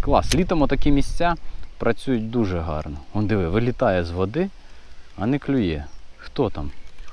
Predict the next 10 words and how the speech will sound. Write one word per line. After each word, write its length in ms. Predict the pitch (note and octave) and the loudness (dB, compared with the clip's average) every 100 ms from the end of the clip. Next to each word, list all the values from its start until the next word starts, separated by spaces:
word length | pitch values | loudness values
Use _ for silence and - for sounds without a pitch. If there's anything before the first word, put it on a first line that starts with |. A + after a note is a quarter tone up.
| - - - - - - - - - - - - - | -8 -6 -6 -8 -10 -10 -10 -10 -12 -14 -6 2 4
А 200 | - C3 | 6 8
риби 380 | - G#3 F3+ D3 | 8 8 8 6
тут 300 | - E3+ C#3+ | 8 8 8
немає, 440 | D3 C#3+ A#2+ G#2 | 8 8 8 8
друзі, 300 | G2 G#2 G2 | 8 4 4
даремно 580 | F#2+ A#2+ D3 E3 C#3+ B2 - - - - | 6 8 8 6 4 2 -2 -6 -2 -2
<laughs> 440 | - - - - | 0 2 2 2
заходив 540 | A2+ B2 - C#3+ B2+ A#2+ | 2 0 4 6 6 6
у 40 | |
воду, 360 | A#2 C#3 C3 | 6 6 8